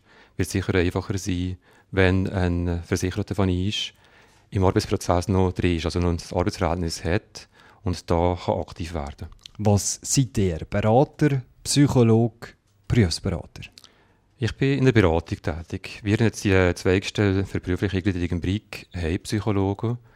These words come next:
Speaker 1: haben Berater, Arbeitsplatzberater und eben auch Eingliederungskoordinatoren.
Speaker 2: Mhm. Selber kann man ja auch Leute, die wirklich ein Schicksal haben, zum Teil, wo man ja dann fast, äh, wirklich muss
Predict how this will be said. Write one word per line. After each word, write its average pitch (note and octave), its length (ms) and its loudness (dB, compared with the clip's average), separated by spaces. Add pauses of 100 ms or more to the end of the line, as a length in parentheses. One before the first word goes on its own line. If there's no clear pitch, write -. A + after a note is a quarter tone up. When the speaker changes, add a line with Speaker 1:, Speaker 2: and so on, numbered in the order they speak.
(300)
Speaker 1:
haben F2+ 180 -2
Berater, F#2 640 -2 (140)
Arbeitsplatzberater F#2 1040 -2 (380)
und F#2 160 0
eben F2 420 0
auch - 60 -12 (120)
Eingliederungskoordinatoren. F2+ 1160 -4 (380)
Speaker 2:
Mhm. G2+ 240 -8 (260)
Selber C#3+ 340 4
kann C#3+ 220 0
man A#2+ 80 2
ja G2+ 120 4
auch - 20 6
Leute, A#2 500 -2 (100)
die G2+ 260 2
wirklich G#2+ 340 -2 (320)
ein - 80 -12
Schicksal A#2+ 600 -2
haben, D3+ 240 -2 (380)
zum G2 180 -4
Teil, G2 260 2
wo A#2 80 2
man G#2 140 0
ja E2+ 120 -2
dann F2+ 220 -4
fast, - 360 -6
äh, E2+ 280 -6
wirklich G2 300 -2
muss A2 260 0